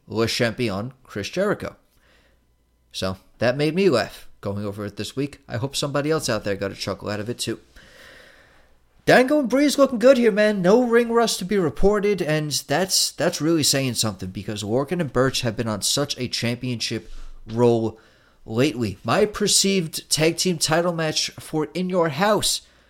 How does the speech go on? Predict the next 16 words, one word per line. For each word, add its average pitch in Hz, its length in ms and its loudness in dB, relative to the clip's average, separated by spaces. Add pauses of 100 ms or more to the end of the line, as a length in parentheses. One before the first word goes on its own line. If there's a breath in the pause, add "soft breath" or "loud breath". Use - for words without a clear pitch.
(360 soft breath)
was 170 180 -2
Burch 180 600 2 (120)
and 160 120 -4
Lorcan 170 500 2 (540)
versus 156 500 0
Imperium. 170 680 2 (520)
That's 156 260 -2
the 156 100 -6
kind 147 240 -4
of 123 80 -2
faith 131 380 0
I 117 100 0
had 107 380 -2 (880)
in 131 100 0
the 131 100 0
momentum 117 680 -2